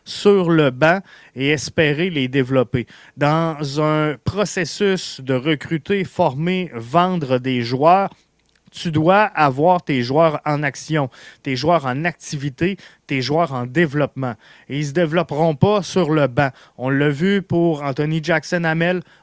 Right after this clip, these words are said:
on l'a vu dans le passé pour Mathieu Choinière. Tout le monde salue l'éclosion de Mathieu Choinière. Pourquoi qu'il a éclos, Mathieu Choinière ? Il a éclos parce qu'il avait du temps de jeu.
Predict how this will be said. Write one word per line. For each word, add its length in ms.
on 100
l'a 160
vu 160
dans 140
le 60
passé 380
pour 180
Mathieu 340
Choinière. 580
Tout 120
le 60
monde 340
salue 680
l'éclosion 960
de 40
Mathieu 340
Choinière. 580
Pourquoi 340
qu'il 180
a 60
éclos, 240
Mathieu 280
Choinière ? 460
Il 140
a 80
éclos 500
parce 200
qu'il 280
avait 340
du 160
temps 240
de 40
jeu. 320